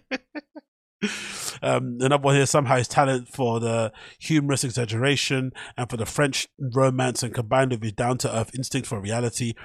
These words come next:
this collection, The Last Gasp of twenty twenty-two, showed all that at his best, and tomorrow it starts to drop, he says. Not everything, but people should ha-, shouldn't have to wait.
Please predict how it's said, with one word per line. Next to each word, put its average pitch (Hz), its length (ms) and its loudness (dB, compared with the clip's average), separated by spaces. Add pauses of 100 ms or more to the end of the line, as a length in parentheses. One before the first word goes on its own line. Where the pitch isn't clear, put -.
(140)
this 139 140 -4
collection, 131 360 -2
The 113 80 -2
Last 117 340 0
Gasp 117 300 -2
of 101 100 -10
twenty 147 280 0
twenty-two, 110 460 -4
showed 107 340 -4
all 127 200 -2
that 113 260 0 (280)
at 107 140 -2
his 104 120 -4
best, 110 300 -2
and 95 80 -8
tomorrow 110 320 -4
it 101 120 -8
starts 113 300 -4
to 98 80 -10
drop, 104 300 -8
he 104 100 -10
says. 101 340 -8 (260)
Not 120 200 -2
everything, 117 320 -4
but 104 140 -10
people 113 220 -6
should 107 260 -6
ha-, - 160 -12
shouldn't 120 240 -4
have - 140 -6
to 95 80 -10
wait. 95 240 -8